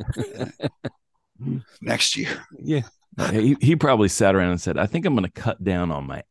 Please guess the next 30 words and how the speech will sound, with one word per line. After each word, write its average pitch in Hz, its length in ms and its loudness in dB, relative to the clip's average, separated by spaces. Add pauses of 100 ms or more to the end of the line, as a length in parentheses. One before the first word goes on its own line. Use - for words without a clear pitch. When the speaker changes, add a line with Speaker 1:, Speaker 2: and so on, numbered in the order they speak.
(240)
Speaker 3:
amphetamine 76 760 2
use." 69 420 -6 (600)
Speaker 1:
<laughs> - 880 -8
Yeah. 113 220 -2 (680)
Speaker 3:
Just 80 200 -2
sitting - 200 -2
there 73 140 -2
shaking 73 500 -2
and 73 140 -2
rocking 80 400 0
at 73 120 -6
the 71 120 -4
Olympics. 80 500 -2 (800)
This 214 120 2
Speaker 2:
This 247 100 0
Speaker 3:
is - 60 -2
Speaker 2:
year, 277 80 2
Speaker 3:
great. - 280 0 (420)
Speaker 2:
this 220 200 -2
year, 190 140 6
I 120 80 4
think 127 240 2
I'm 120 140 4
gonna 98 220 2
go 110 180 0
ahead 104 180 0
and 95 100 0
get 101 160 -4
that 85 160 -4
other 85 380 -4